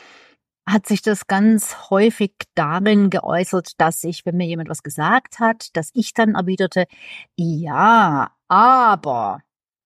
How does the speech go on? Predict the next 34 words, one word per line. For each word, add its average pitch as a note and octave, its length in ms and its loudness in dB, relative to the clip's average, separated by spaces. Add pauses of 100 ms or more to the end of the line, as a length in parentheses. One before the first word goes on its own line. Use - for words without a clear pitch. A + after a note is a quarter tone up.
(260)
Ich G#3+ 140 -12
hatte C4 180 -8
immer C4+ 480 0
was F#4+ 180 -2
einzuwenden A3+ 1400 -2
oder F3+ 560 0
ich - 160 -14
wollte D3+ 260 -16
etwas - 380 -12
noch B2+ 160 -12 (360)
differenzierter B3+ 680 -4
betrachten G#3+ 680 0
oder D#3+ 680 -2
ich D3 140 -10
wollte D3+ 180 -8
vielleicht D#3 340 -8
irgendwie D#3+ 320 -10
noch D#3 180 -18
eine D#3+ 120 -18
Schippe - 340 -6
oben D#3 220 -12
draufsetzen. A3 960 -2 (520)
Es G#3 180 -4
war A3 100 2
immer A#3+ 240 2
dieses G#3+ 680 -2
"Ja, F3 320 -4
aber". D3+ 360 -6
Und D#3+ 160 -6
jetzt - 360 -8
Besserwisser F#3+ 520 2
hin A3+ 200 2
oder F3 160 2
her, G3+ 380 0